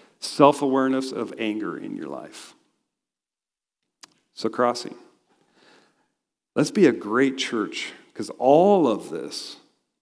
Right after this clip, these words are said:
deal with this. Let's be great at it individually. Let's be great at it corporately. Let's pray. Heavenly Father,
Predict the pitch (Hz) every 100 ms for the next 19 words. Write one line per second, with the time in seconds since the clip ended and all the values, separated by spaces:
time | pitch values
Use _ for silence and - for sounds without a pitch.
0 | _ 117 107 85 76 64 - - _ _
1 | _ _ 127 127 165 - 123 147 143 139
2 | 139 - 139 104 - 113 127 165 190 208
3 | - - - _ _ _ _ _ _ _
4 | _ - 120 143 135 123 127 123 110 104
5 | 95 - - _ _ _ _ _ - 101
6 | - - 82 - _ _ _ _ _ _
7 | _ _ - - 98 - _ _ _ -
8 | _ _ _ - _ _ _ - 160 170
9 | 156 151 147 147 147